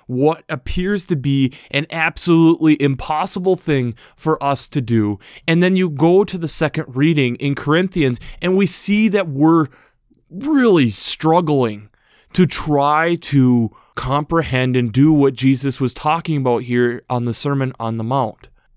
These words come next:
So what happened? We go from this anticipation and, "Whatever you want, Lord, here it is. We are ready for you." Jesus lays it out, and then we are bickering and can't get it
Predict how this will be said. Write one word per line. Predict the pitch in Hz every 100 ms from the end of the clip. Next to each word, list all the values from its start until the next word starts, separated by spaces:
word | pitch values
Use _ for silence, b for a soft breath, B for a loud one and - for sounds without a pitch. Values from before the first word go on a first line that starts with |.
| -
So | - 165
what | 143 175
happened? | - 147 160 202 104 - - _ - _ _ _
We | 135 165
go | 165 190
from | 214 214
this | 190 165
anticipation | 139 127 185 202 - 156 151 - 143 123 117 B 123
and, | 143 147 139 120
"Whatever | - 110 139 151 151 180 185
you | 202 175 185
want, | 160 131 147 160 139
Lord, | 127 127 127 117
here | - 185 202 190
it | 151
is. | 143 165 165 139
We | 123 143 175
are | 113 143
ready | 113 127 180 190
for | 151 - 117
you." | 104 110 107 B B B B -
Jesus | 104 143 196 202 202 -
lays | 165 170 165
it | 160
out, | 147 143 139 - B B B
and | 151 151
then | 139 147 156 139
we | 131 147
are | 147 135
bickering | 113 - 139 160 143 123 117 113 110 B B
and | 135 131 127
can't | - - 131 143 156 _ 135
get | - 139 139 - _ _
it | 131 127